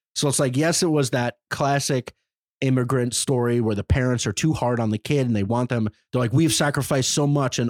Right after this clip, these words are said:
oh my God, I wanna do art," or whatever. And that's, I can't, it's such a struggle, which is fine. That's been done plenty of times in great ways.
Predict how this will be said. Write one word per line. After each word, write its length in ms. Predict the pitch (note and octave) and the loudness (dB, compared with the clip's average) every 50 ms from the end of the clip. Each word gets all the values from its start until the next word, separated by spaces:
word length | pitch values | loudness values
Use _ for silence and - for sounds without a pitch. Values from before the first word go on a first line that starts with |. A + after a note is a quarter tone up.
| - | -2
oh 140 | - C#3+ C3+ | -2 -2 0
my 140 | C3+ C3 A#2+ | 0 0 0
God, 220 | A2 C#3 B2+ B2+ | 0 -2 0 0
I 60 | A#2+ A#2 | 0 0
wanna 240 | B2 B2+ C3 B2+ | 0 0 -2 -2
do 180 | A#2+ A#2+ B2+ B2 | 0 0 0 0
art," 320 | - D3+ C#3 A2 F#2+ - - | 0 0 0 0 -2 -4 -6
or 140 | - B2 A#2 | -4 -2 -2
whatever. 420 | A2+ B2 B2+ B2+ A#2+ G#2+ G#2 F#2+ | 0 0 0 0 0 0 -2 -2
And 100 | G2+ G#2+ A2+ | -2 -2 -2
that's, 280 | B2 B2+ - - - - _ _ _ _ _ - - | -2 -2 -4 -6 -8 -12 _ _ _ _ _ -6 -4
I 120 | A#2+ B2 | -4 -4
can't, 420 | - - - D3+ C3+ A#2+ A#2 - | -2 -2 -2 -2 -2 -2 -4 -6
it's 240 | C3 B2+ B2+ A#2+ - | -6 -4 -4 -2 -2
such 240 | - - D3+ C3+ - | 0 0 0 0 0
a 60 | C#3+ | 0
struggle, 400 | - - - D#3 C#3+ A#2 G2 F#2 | -2 0 0 0 0 0 0 0
which 180 | A2 D#3+ - - | 0 -2 -2 -2
is 100 | F#3+ - | -2 -2
fine. 280 | - G#3+ G3+ D#3 G#2+ | 0 0 0 0 0
That's 140 | G#2 A2 - | 0 -2 -2
been 140 | - B2+ A#2+ | -2 -2 0
done 200 | A#2 B2 A#2 A2+ | 0 0 0 -2
plenty 280 | - - C3+ C3 C3+ C#3 | -2 -4 -2 -2 0 0
of 60 | C3+ | -2
times 340 | - C3+ C3 B2 B2+ B2 A#2+ | -2 -2 -2 0 -2 -2 -2
in 180 | A2+ A2+ A2 G2 | -2 -2 -4 -4
great 240 | - A#2+ A#2 A2 | -4 -4 -2 -2
ways. 360 | G2+ A#2+ G#2+ F#2 F2 F#2+ - | -2 -2 -2 -2 -4 -4 -6